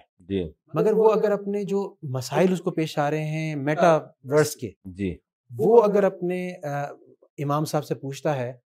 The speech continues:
Speaker 2: تو امام صاحب کی ایسی ٹریننگ، اب جامع
Speaker 1: جی۔
Speaker 2: رشید کرائے، کوئی اور ادارے کرائیں، وہ ایسی ہو کہ وہ بچہ ان سے لنک کر سکے، کنیکٹ
Speaker 1: جی،
Speaker 2: ہو سکے۔ اس سے
Speaker 1: جی۔
Speaker 2: بڑا انقلاب آ جائے مفتی صاحب، اس سے
Speaker 1: جی۔
Speaker 2: بہت بڑا انقلاب آ جائے۔ کیوں؟ کیونکہ وہ بچوں کی ویو لینتھ پہ پچ کر رہے ہو۔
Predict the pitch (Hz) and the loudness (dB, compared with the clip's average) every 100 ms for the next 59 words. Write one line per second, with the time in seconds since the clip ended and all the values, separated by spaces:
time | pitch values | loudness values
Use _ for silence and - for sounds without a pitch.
0 | _ _ - - 165 180 196 202 175 180 | _ _ -10 -4 0 0 0 -4 -4 -4
1 | 170 175 175 165 175 135 - _ _ _ | -4 -4 -2 0 2 0 -6 _ _ _
2 | _ - 123 156 156 139 165 147 143 143 | _ -8 -2 -2 -2 -2 -4 -2 0 0
3 | 139 143 147 151 139 139 143 131 131 147 | 0 0 2 2 2 0 -2 -4 -4 -6
4 | 156 160 196 151 170 - _ _ 175 147 | -6 -4 -2 -2 -2 -4 _ _ -2 2
5 | 214 196 131 160 - 196 185 170 123 165 | 4 2 0 -4 -4 -4 -2 -4 0 0
6 | 165 127 - 113 113 160 175 185 - - | -2 -4 -10 -16 -12 -8 -4 -4 -6 -10
7 | - 226 175 220 170 160 135 113 113 117 | -4 -2 0 -2 -2 -4 -4 -6 -12 -14
8 | 107 151 160 _ _ _ - 151 165 180 | -10 -10 -10 _ _ _ -14 -8 -6 -2
9 | 196 175 147 123 110 101 - _ _ 196 | 0 0 -2 -6 -10 -12 -20 _ _ -4
10 | 202 214 - _ 170 185 180 135 190 202 | -4 -4 -14 _ -6 -4 -2 2 4 4
11 | 151 156 185 180 185 151 151 151 160 147 | 0 -4 -6 -6 -4 -2 -2 -2 -4 -6
12 | 131 - 120 113 120 | -8 -14 -14 -16 -20